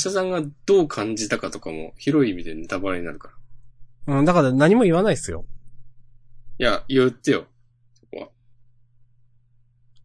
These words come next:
Speaker 1: 俺は、橋田さんが喋り終わったら戻ってくるから。
Speaker 2: いや、だって、<laughs> リ-、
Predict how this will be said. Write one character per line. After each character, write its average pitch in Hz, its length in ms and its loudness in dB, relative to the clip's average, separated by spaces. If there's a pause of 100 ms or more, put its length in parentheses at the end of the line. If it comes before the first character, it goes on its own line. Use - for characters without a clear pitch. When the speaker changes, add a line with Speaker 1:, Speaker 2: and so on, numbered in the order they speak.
(120)
Speaker 1:
俺 165 180 4
は、 202 220 4
橋 95 40 -2
田 - 40 -6
さ 135 200 -2
ん 135 100 0
が 139 80 -6
喋 127 200 -6
り 131 60 0
終 135 40 0
わ 139 100 0
っ 143 40 -8
た 123 100 -4
ら 113 60 -2
戻 95 180 -6
っ 92 80 -8
て - 80 -14
く 76 80 -14
る 69 80 -16
か - 100 -20
ら。 - 60 -20
Speaker 2:
い - 1500 -14
や、 175 60 4
だ 165 80 4
っ 156 60 0
て、 - 100 -20 (1120)
<laughs> - 20 0
リ-、 160 140 8